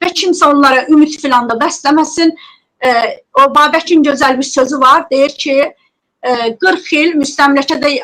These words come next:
az yaşayıb, tox yaşamaqdandısa, bir gün azad, az yaşayım, azad yaşayım. Allah üsyankili bayrağımızı daimi dalğalandırsın." Amma bunun da tək və tək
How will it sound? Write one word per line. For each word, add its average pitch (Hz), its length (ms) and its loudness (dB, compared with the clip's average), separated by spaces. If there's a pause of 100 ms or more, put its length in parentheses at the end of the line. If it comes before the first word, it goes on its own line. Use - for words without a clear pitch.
(140)
az 277 80 0 (120)
yaşayıb, 269 460 -2
tox 311 200 0
yaşamaqdandısa, 262 1160 -2
bir 339 160 2
gün 285 460 -4 (260)
azad, 285 540 2 (120)
az 294 220 2
yaşayım, 285 460 -2
azad 254 400 2
yaşayım. 247 420 -6 (280)
Allah 302 260 2
üsyankili 269 480 -6
bayrağımızı 240 840 -2 (260)
daimi 277 300 2
dalğalandırsın." 254 680 0
Amma 247 300 0
bunun 330 300 2
da 254 140 4 (560)
tək 392 340 -4
və 247 120 -4
tək 339 180 -4